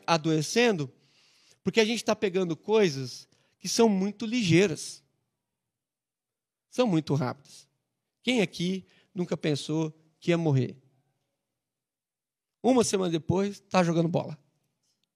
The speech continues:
Quem aqui nunca pensou que nunca sairia do quarto?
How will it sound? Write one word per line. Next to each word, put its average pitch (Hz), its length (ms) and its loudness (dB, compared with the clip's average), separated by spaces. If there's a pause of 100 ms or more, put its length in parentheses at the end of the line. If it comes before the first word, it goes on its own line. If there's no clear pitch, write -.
(1500)
Quem 262 120 -6
aqui - 180 -4
nunca 214 240 -6
pensou 185 420 -2
que - 140 -12
nunca 202 240 -4
sairia 160 400 0
do 147 100 -4
quarto? - 480 -6